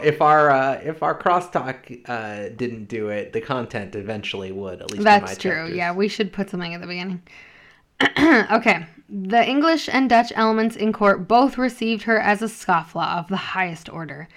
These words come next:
Speaker 2: But her father's sway in the colonies kept her in room, board, and expensive hairnets. Hairnets? Why is she wearing hairnets?
Speaker 1: Um,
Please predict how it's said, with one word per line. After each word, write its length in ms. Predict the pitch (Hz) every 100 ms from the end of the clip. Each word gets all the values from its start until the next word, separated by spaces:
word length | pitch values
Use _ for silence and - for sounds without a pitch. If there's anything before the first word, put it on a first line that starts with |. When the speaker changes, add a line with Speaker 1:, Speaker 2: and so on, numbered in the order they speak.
| - _ -
Speaker 2:
But 140 | 254
her 160 | 254 302
father's 480 | - 254 262 269 262
sway 220 | 240 240
in 60 | 247
the 80 | 269
colonies 500 | 240 214 208 208 208
kept 260 | - 214 -
her 100 | 220
in 200 | 202 185
room, 300 | 196 214 214
board, 360 | 190 196 202
and 160 | 208 190
expensive 560 | 185 - 170 185 202 175
hairnets. 600 | 165 143 147 - - - -
Hairnets? 500 | 175 233 - - -
Why 140 | 190
is 80 | 233
she 100 | -
wearing 260 | 233 226 202
hairnets? 680 | 170 190 208 175 - - _ _ _
Speaker 1:
Um, 600 | 165 214 220 214 214 147